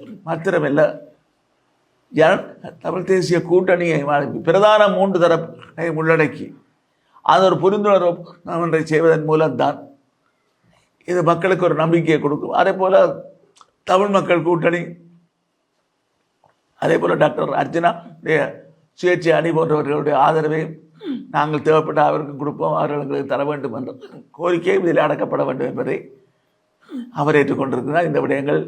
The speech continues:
திரு சுமந்திரன் சந்திப்பிலே வலியுறுத்தப்படும். அவர்கள் அந்த பிரதி மேயர், துணை தவிசாளர் பதவி சம்பந்தமாக என்ன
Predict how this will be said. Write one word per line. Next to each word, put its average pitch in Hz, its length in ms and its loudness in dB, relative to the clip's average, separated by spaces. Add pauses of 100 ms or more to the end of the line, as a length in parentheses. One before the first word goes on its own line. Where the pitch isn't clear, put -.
(480)
திரு 143 220 2
சுமந்திரன் 143 680 -8
சந்திப்பிலே 135 420 -2 (520)
வலியுறுத்தப்படும். 156 640 2 (1300)
அவர்கள் 196 360 6 (120)
அந்த 170 140 4 (140)
பிரதி 180 340 6
மேயர், 180 300 4 (1600)
துணை 180 220 4 (100)
தவிசாளர் 165 440 4
பதவி 160 260 6
சம்பந்தமாக 156 560 2 (2000)
என்ன 170 120 2